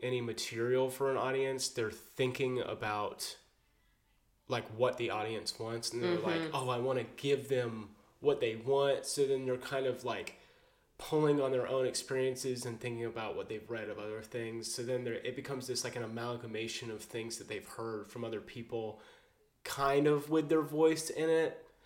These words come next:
Speaker 1: And then if you just make them kind of throw all of that out the window and you're just like, "I just need you to talk, and I just need you to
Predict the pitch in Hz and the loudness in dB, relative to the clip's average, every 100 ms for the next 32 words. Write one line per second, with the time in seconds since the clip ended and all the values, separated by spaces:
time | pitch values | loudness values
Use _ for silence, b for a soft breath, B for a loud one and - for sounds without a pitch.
0 | - - _ _ 143 151 151 143 139 127 | -20 -20 _ _ 8 8 8 8 6 4
1 | 127 - - _ _ - 147 147 151 147 | -2 -8 -18 _ _ 8 8 8 2 4
2 | 156 151 139 - - - _ b b b | 6 6 4 0 -6 -10 _ b b b
3 | _ _ 131 127 151 147 147 139 143 123 | _ _ -2 6 6 6 0 2 2 2
4 | - 139 135 131 131 131 127 127 123 123 | 4 8 8 10 8 4 2 0 0 -2
5 | 120 110 117 127 127 131 131 110 101 95 | -4 -4 -2 0 2 2 0 -2 -6 -6
6 | 95 - 90 87 - 107 117 123 110 98 | -6 -4 -4 -6 -8 -2 -2 -2 -6 -8
7 | - - 90 80 - - _ 110 110 107 | -12 -6 -4 -4 -6 -20 _ -6 -4 -2
8 | 110 - 123 117 117 110 - | -4 -4 -4 -4 -8 -8 -4